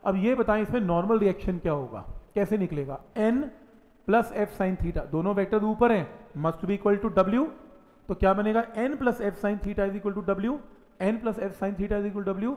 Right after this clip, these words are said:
तो N की value क्या आएगी? W minus F sin theta। कोई डाउट इसमें? तो force of friction क्या आएगी? Mu times normal reaction। Normal reaction को यहाँ put कर दो, force of friction आ गई।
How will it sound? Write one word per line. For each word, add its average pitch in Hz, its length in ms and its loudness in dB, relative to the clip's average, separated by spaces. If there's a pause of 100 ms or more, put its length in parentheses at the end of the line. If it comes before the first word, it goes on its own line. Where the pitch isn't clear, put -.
(260)
तो 190 60 0
N 196 200 2
की 220 100 -4
value 202 240 0
क्या 214 140 2
आएगी? 208 260 0
W 180 260 0
minus 196 340 0
F 269 180 2 (460)
sin 143 260 -4
theta। 123 380 -8
कोई 180 100 0
डाउट 196 240 2
इसमें? 202 240 -6 (1500)
तो 226 80 4
force 208 340 2
of 220 120 -2
friction 208 360 -4
क्या 214 120 4
आएगी? 160 320 0 (360)
Mu 208 260 -2
times 208 380 0
normal 175 360 0
reaction। 202 400 2 (240)
Normal 185 280 0
reaction 185 300 -2
को 185 80 -6
यहाँ 180 200 -2
put 175 160 -6
कर 175 80 -2
दो, 170 220 -6
force 151 160 -8
of 160 120 -12
friction 170 260 -12
आ 156 100 -10
गई। 180 200 -4